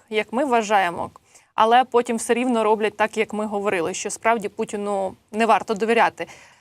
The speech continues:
А, а напередодні Зеленський сказав, що ми, мовляв, готові купити зброю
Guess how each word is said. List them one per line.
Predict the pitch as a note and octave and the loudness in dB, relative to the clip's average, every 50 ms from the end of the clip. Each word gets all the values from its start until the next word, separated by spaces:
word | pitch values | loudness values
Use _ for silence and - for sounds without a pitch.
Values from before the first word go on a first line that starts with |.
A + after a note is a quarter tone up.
| _ _ _ | _ _ _
А, | G3+ G3+ G3 F#3 - - _ | 0 2 2 2 0 0 _
а | - A#3 | 0 2
напередодні | A3+ A3+ - A#3+ B3 A3 A3 D4+ F#4 A4+ F4 D#4 C#4+ B3 A3+ | 2 2 2 2 2 2 2 2 2 2 2 2 2 2 2
Зеленський | G3+ F#3+ A3+ A3+ C4 D4+ - - - A#3+ | 2 2 2 2 2 0 -2 -2 -4 -6
сказав, | - - - A#3 G3 A3+ B3 C4 C#4+ C#4 | -4 -2 -2 0 4 4 4 4 2 0
що | - - - - A#3 A3+ | -4 -6 0 2 2 2
ми, | G#3+ G#3+ A3+ C#4+ E4+ F4+ | 2 0 -2 0 0 0
мовляв, | D#4 C#4 A#3+ G#3 A#3+ B3+ C4+ A#3+ G#3+ | 2 0 0 2 4 2 2 2 2
готові | G3+ A3+ A3 A3 - C4 D#4 E4 C#4 C4+ C#4 C4 B3 - _ _ _ | 0 -2 -2 2 2 2 4 4 4 2 0 0 -2 -6 _ _ _
купити | - B3 A3+ - C4+ C4+ B3+ - B3 A#3+ | -4 -4 -2 0 -2 -2 0 0 0 0
зброю | - A3+ G#3 - D4 C#4+ C4 A3 G#3 G3+ G3 F#3+ - | 0 0 0 2 4 4 4 4 2 0 -2 -2 -4